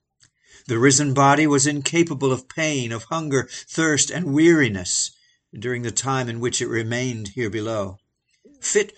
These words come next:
representative of the bulk of which it was the firstfruits. Of our body also it shall be said ere long,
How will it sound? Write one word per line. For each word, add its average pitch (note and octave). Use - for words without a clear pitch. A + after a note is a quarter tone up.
representative C#3
of G2
the G#2+
bulk D3+
of G#2+
which G#2
it B2
was G#2
the A#2
firstfruits. -
Of F#2+
our B2
body C3
also C3+
it A2+
shall C3+
be C3
said D3
ere C3
long, C3+